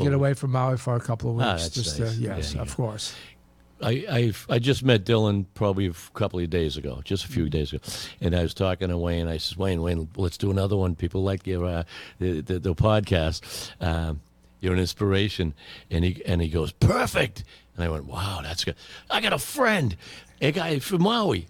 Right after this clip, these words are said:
Speaker 2: And I heard that, and I went, "Oh, wow, this is a story." So when he said he had a friend,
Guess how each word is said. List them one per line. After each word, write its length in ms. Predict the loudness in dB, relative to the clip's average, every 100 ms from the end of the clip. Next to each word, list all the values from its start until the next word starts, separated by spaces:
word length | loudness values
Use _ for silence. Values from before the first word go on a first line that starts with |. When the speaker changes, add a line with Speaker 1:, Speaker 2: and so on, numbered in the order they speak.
| -4
Speaker 2:
And 80 | -2
I 60 |
heard 240 | 0 0 2
that, 180 | 0 0
and 80 |
I 60 | -2
went, 260 | -2 -4 -8 _ _ _ _ -4
"Oh, 160 | -2
wow, 340 | 0 0 0 0
this 220 | -2 -4
is 60 | -4
a 60 |
story." 500 | -4 2 4 4 0 -6 -18 -18 -20 -14
So 220 | -2 4 4
when 120 | 4
he 60 | 2
said 180 | 2
he 80 | 4
had 120 | 4
a 60 | 4
friend, 380 | 2 2 2